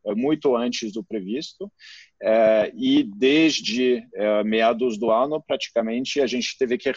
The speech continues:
refazer nosso planejamento, é, é, justamente pra antecipar, pra poder absorver um volume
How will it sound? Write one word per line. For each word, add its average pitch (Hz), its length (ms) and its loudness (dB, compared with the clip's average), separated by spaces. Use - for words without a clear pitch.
refazer 147 680 0
nosso 127 320 -6
planejamento, 117 920 -4
é, 107 640 0
é, 95 480 -4
justamente 120 800 -4
pra 123 160 2
antecipar, 131 720 -2
pra 131 120 0
poder 127 300 0
absorver 120 640 0
um 131 120 -2
volume 120 520 -2